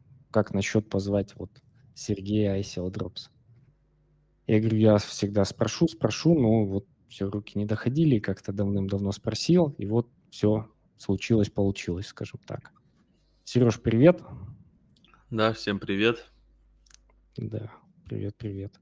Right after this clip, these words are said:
Speaker 1: А, сегодня хочется поговорить, ну, есть какие-то заготовленные с на-, э, с, с моей стороны вопросы, есть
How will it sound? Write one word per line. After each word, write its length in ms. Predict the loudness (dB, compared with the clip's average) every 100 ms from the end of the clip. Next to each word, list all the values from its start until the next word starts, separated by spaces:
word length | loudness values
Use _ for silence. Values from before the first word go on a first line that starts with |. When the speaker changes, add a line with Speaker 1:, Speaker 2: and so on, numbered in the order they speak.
| _ -20 -20 -20 -20 -4
Speaker 1:
А, 400 | 0 4 4 4
сегодня 840 | 2 6 8 8 8 8 6 4 -6
хочется 440 | -2 0 2 0 -2
поговорить, 680 | 0 2 2 2 -2 -20 _ -2
ну, 320 | -2 -2 -6
есть 260 | 0 0 0
какие-то 680 | -6 -2 2 4 4 2 2
заготовленные 760 | 0 2 2 4 2 2 2 0
с 100 | 0
на-, 160 | 0 0 -4
э, 360 | -2 0 -2
с, 160 | -4 -2 -2
с 140 | -2 0
моей 280 | 0 0
стороны 420 | -4 -4 -2 -2 -2
вопросы, 520 | 0 4 4 4 2
есть 600 | 2 2 0 -2 -6